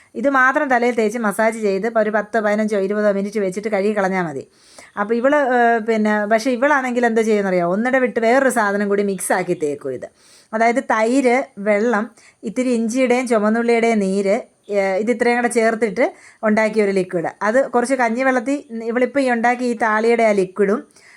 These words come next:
ആ, പിന്നെ തൈരും ഇഞ്ചി, ഉള്ളി അതിട്ട വെള്ളവും കൂടെ ചേർത്ത്,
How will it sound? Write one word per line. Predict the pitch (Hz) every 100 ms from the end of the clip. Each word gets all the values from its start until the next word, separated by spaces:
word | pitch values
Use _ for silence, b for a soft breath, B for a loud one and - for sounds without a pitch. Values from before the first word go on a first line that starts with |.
| B
ആ, | 196 190 190
പിന്നെ | 202 196 185
തൈരും | 190 226 214 226 226 277
ഇഞ്ചി, | 269 226 220 233
ഉള്ളി | 254 220 220 247 -
അതിട്ട | 233 233 226
വെള്ളവും | 233 214 214 226
കൂടെ | 226
ചേർത്ത്, | 220 196 190 185 294